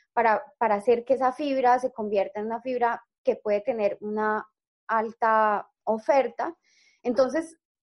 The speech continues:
se encarecen, de pronto son fibras que son más favorables, pero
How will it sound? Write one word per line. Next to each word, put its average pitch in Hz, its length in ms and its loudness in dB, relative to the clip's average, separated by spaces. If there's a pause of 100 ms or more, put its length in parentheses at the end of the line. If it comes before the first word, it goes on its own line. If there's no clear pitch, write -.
se - 140 -4
encarecen, 254 540 2
de 202 80 0
pronto 220 240 -6
son 269 160 -8
fibras 285 340 -2
que 269 140 -4
son 220 140 -2
más 220 160 -2
favorables, 240 580 2
pero 226 300 -2